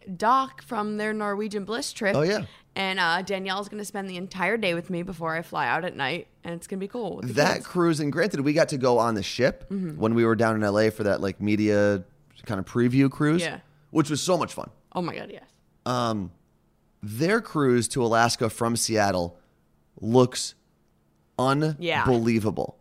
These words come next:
Speaker 1: The glaciers and all kinds of
Speaker 2: And I've
Speaker 1: things.
Speaker 2: got a cousin who also just took a trip to Alaska the week before they did. And now it's, like, my bucket list item. I need
Speaker 1: Oh.
Speaker 2: to get to Alaska. And I feel like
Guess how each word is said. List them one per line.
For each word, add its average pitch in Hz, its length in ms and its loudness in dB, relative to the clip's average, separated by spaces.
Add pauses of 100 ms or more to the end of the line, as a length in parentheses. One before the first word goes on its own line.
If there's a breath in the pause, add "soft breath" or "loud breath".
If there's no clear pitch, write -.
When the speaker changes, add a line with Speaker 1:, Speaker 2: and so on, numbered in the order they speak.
(280)
Speaker 1:
The 180 100 -2
glaciers 214 800 -6
and 165 180 -8
all 165 160 -4
kinds 160 300 -14
of - 40 -6
Speaker 2:
And 143 100 2
I've 143 80 2
Speaker 1:
things. 131 60 -6
Speaker 2:
got 147 120 6
a 131 40 4
cousin 143 360 4
who 127 140 6
also 127 320 6
just 113 220 0
took 113 160 -2
a 110 40 0
trip 101 280 -2
to 104 140 -4
Alaska 98 380 0
the 98 100 0
week 107 180 0
before 104 280 -2
they 101 140 0
did. 165 280 0 (460 soft breath)
And 123 280 -2
now 127 280 6
it's, 123 200 -2
like, 113 140 0
my 107 140 2
bucket 98 320 0
list 98 180 -4
item. 87 180 0
I 95 60 2
need 117 140 4
Speaker 1:
Oh. 196 40 2
Speaker 2:
to 113 60 0
get 104 140 0
to 113 80 -2
Alaska. 107 320 4
And 143 100 -4
I 151 60 0
feel 147 240 -6
like 196 280 -2